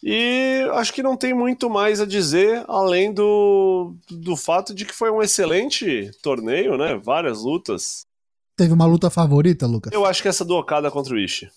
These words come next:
Speaker 1: Gostei muito do, do, do Ibushi contra o Naito, gostei do Ibushi contra o Zack Sabre Júnior,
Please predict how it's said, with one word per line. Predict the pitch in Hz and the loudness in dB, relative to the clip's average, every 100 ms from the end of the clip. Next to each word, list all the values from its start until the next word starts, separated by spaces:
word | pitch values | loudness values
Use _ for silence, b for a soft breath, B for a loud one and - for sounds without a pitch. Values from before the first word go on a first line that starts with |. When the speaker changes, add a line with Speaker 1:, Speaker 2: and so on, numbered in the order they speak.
| - | -4
Speaker 1:
Gostei | 208 214 208 | -2 0 0
muito | 180 165 175 131 | 0 0 -4 -4
do, | 127 120 | -2 0
do, | 110 110 107 98 98 b b b _ | -2 -2 -2 -4 -8 b b b _
do | 123 | -2
Ibushi | 127 113 135 127 127 | -2 0 0 0 -4
contra | 120 110 98 | -6 -6 -6
o | |
Naito, | 98 123 139 135 131 | -2 0 0 -2 -4
gostei | 120 120 139 | -6 -4 -4
do | 127 | -2
Ibushi | 117 117 135 - | -4 -2 -2 -2
contra | - 123 120 | -4 -6 -4
o | |
Zack | 107 117 107 | -4 -4 -4
Sabre | - 110 101 | -4 -4 -6
Júnior, | 85 98 117 135 131 120 | -8 -6 -2 -2 -2 -4